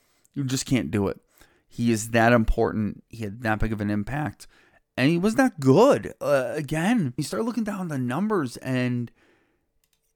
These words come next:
they're just outrageous. There's a point at which you realize that he had a one seventeen O P S plus as a rookie.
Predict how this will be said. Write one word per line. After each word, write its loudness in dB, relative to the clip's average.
they're -2
just -2
outrageous. -2
There's -4
a -4
point -4
at 0
which -4
you -2
realize -2
that -2
he -6
had 0
a 4
one -2
seventeen -4
O -4
P -4
S -4
plus -10
as 0
a 4
rookie. -4